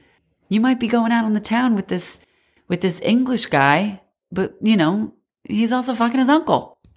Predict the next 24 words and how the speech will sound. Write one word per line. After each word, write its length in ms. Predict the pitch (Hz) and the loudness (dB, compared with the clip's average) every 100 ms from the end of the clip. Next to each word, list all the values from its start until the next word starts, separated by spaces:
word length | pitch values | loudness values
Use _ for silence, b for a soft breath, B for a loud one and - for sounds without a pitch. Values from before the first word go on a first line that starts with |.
| _ _ | _ _
And 1000 | 180 196 196 202 208 208 208 202 208 202 b b b b b b _ | -4 -2 0 -2 -2 -2 -2 -2 -4 -6 b b b b b b _
that, 500 | - 160 226 311 - - _ | -10 -2 0 0 -2 -10 _
I'm 180 | - 196 | -2 -2
pretty 380 | 196 - 262 262 | -2 -2 0 0
sure, 380 | - 254 220 - | 0 0 -2 -2
even 320 | 220 226 233 | 0 2 2
in 100 | 220 | 0
Sicily, 520 | 202 214 196 156 - - _ _ | 0 -2 0 -2 -2 -8 _ _
is 760 | 185 190 185 190 170 165 - - _ - | 2 4 4 2 -2 -4 -6 -12 _ -8
not 640 | 175 180 180 170 170 160 | -4 0 2 2 2 0
kosher. 480 | - 147 - - - _ _ _ _ _ | -2 -4 -4 -10 -14 _ _ _ _ _
I 100 | - | -8
don't 400 | 151 170 156 156 | 0 2 4 2
think 200 | 175 160 | -2 -2
that 120 | 156 - | -4 -4
that 300 | 151 151 156 | -2 -2 -2
is 560 | 151 151 139 139 - b b b b | 0 0 -2 -4 -8 b b b b
an 60 | 151 | -4
approved 640 | 151 170 170 165 156 - - _ | 0 2 2 2 -4 -10 -14 _
relationship. 840 | 156 151 131 - - - - - - - _ _ _ _ _ | 0 0 0 -4 -6 -8 -10 -14 -20 -20 _ _ _ _ _
So 240 | - 175 147 | -2 0 2
she 220 | - 262 | 2 0
just, 200 | 302 302 | -2 -2
like, 360 | 294 196 - | -2 -2 -6